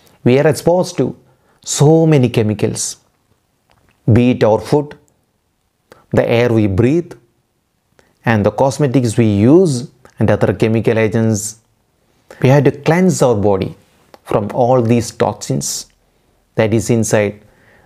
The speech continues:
all these things that we are using. Some of these are very harmful and can cause potential damage. To make the liver and kidney more efficient, we can adopt some healthy practice which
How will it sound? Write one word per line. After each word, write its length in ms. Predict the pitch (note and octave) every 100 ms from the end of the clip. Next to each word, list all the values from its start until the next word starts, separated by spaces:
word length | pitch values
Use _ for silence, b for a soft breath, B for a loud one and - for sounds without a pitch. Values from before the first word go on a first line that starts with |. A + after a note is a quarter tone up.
| b
all 340 | F#4 B2+ C3+
these 260 | A#2+ A#2 A#2
things 400 | - A#2 A#2 G2
that 200 | G#2+ G2
we 140 | -
are 80 | G2+
using. 420 | G#2 G#2 - G#2 - _ _ _ _ _ _ _
Some 280 | - A#2+ A#2+
of 160 | A#2+
these 220 | G#2+ A#2 A#2+
are 140 | A2+
very 320 | G#2 B2 C#3
harmful 600 | A#2+ A#2 B2 - C#3 A2 - - B B
and 160 | B2+ A2+
can 160 | C#3+
cause 220 | C#3 D3+ -
potential 580 | C#3 B2 D3+ D3 F3+
damage. 520 | A#2 A2+ D3 A#2+ - - B B B B B B B _ -
To 120 | B2+
make 340 | A#2 E3 D#3+
the 80 | D3
liver 500 | B2+ C3 F3 D#3 - -
and 180 | B2+ A2
kidney 300 | C#3 C3 B2+
more 260 | A2+ A2
efficient, 600 | A2 G2+ A2+ - A2 A2+ _ _ _ _
we 80 | B2+
can 180 | A#2+ G#2+
adopt 300 | G#2+ B2+ A#2+
some 200 | - A#2
healthy 420 | F#2 A#2 B2+ C#3
practice 680 | B2+ G#2+ F#2+ G2+ F#2+ - - _ _ b b b b b b b b
which 280 | - C3 -